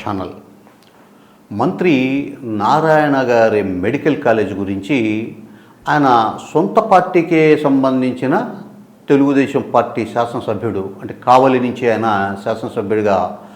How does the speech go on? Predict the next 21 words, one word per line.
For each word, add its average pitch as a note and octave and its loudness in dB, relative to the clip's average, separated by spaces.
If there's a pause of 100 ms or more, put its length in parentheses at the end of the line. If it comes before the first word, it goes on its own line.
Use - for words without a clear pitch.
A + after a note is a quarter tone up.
(400)
ప్రాతినిధ్యం A#2+ 4
వహిస్తున్నారు G2+ -2 (140)
కావ్య A#2+ 2
కృష్ణారెడ్డి G2+ -6
గారు. F2 -6 (240)
ఆయన D3 4 (920)
అసెంబ్లీలో G3+ 2
ఒక B2+ 4 (480)
ఆసక్తికరమైన, D3 -2 (600)
అంటే C#3+ 0
ఇంతవరకు E3 2
ఎప్పుడు D3+ 2 (600)
నెల్లూరు C#3+ 0
వాళ్ళకి D3 6
తెలిసేమో B2+ -2
కానీ C#3 -2
బయట G#3+ 2
ప్రపంచానికి D#3+ 2
తెలియని C#3+ 2
ఒక A#2+ -4
విషయాన్ని C3 0